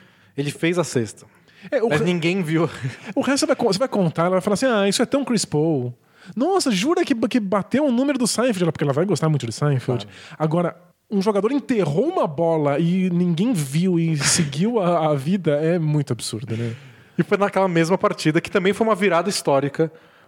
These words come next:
Speaker 1: porque o Spurs tava perdendo de vinte pontos no último quarto e o Lonnie Walker liderou a...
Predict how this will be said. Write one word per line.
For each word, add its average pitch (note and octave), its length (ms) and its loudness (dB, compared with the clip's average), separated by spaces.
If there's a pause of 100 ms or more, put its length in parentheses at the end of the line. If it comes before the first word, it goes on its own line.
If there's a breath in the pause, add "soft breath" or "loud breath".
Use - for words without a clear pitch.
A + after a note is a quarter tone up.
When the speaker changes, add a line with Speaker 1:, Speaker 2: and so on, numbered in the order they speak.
(140)
Speaker 1:
porque C3 240 2
o C#3+ 60 2
Spurs C#3+ 280 0
tava C#3+ 160 2
perdendo C3+ 480 0
de A#2 120 -4
vinte A#2+ 400 -4
pontos C3 260 0
no C3 40 0
último C3+ 240 -2
quarto A2 460 0
e A2+ 80 0
o G#2+ 80 -4
Lonnie B2+ 500 0
Walker C3 420 2
liderou A#2 760 0
a... - 100 -20